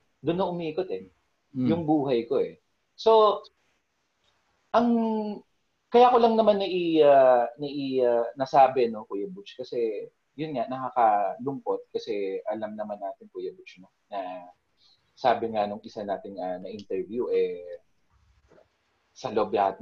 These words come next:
Speaker 1: sa loob ng dalawang buwan, meron na tayong two point six million na jobless, no? At
Speaker 2: Oh,
Speaker 1: ang
Speaker 2: yeah.
Speaker 1: sabi niya ni, ang sabi nga ni Kuya Butch ni, uh,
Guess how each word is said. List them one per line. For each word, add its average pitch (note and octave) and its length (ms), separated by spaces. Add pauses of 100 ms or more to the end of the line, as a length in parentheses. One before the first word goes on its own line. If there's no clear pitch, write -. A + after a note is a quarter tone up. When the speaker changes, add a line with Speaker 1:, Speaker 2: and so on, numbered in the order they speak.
(120)
Speaker 1:
sa C3+ 80
loob G#2+ 240
ng G#2 160
dalawang G2 400
buwan, G#2+ 320 (240)
meron G2+ 240
na - 80
tayong F2+ 320
two F#2+ 160
point - 240
six - 400
million F2+ 480 (160)
na F2+ 80
jobless, - 800 (240)
no? D#3+ 160 (480)
At B2+ 160
Speaker 2:
Oh, - 20
Speaker 1:
ang G#2+ 140
Speaker 2:
yeah. - 160
Speaker 1:
sabi G2 140 (100)
niya G2 160
ni, F#2 400
ang G2+ 160
sabi G2 320
nga F#2 80
ni F#2 80
Kuya F2+ 240
Butch - 320
ni, F2 240
uh, - 220